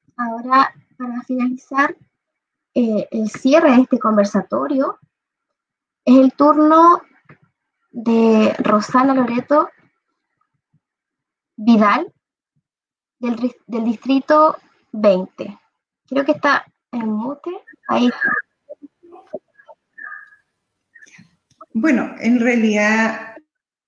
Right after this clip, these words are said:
Speaker 2: voy a utilizar mi minuto, y mi minuto va a ser un minuto basado en la gratitud. Primero que todo, agradecer enormemente esta invitación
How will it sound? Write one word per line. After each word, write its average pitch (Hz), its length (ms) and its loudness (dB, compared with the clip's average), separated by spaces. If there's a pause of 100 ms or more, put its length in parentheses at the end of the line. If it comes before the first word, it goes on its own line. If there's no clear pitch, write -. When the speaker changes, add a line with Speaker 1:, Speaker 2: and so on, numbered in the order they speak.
(320)
Speaker 2:
voy 208 220 0
a - 20 2
utilizar 226 440 -2
mi 233 140 4
minuto, 226 880 2
y 190 220 -4
mi 196 120 -2
minuto 190 340 -2
va 196 80 -2
a 196 120 -6
ser 180 160 -4
un 190 80 -2
minuto 190 960 -6 (140)
basado 180 480 -6
en 180 100 -2
la 170 80 -4
gratitud. 175 720 -6 (160)
Primero 190 380 -2
que 185 80 -8
todo, 180 440 -6
agradecer 170 540 -6
enormemente 214 960 -2
esta 190 160 -10
invitación 190 920 -6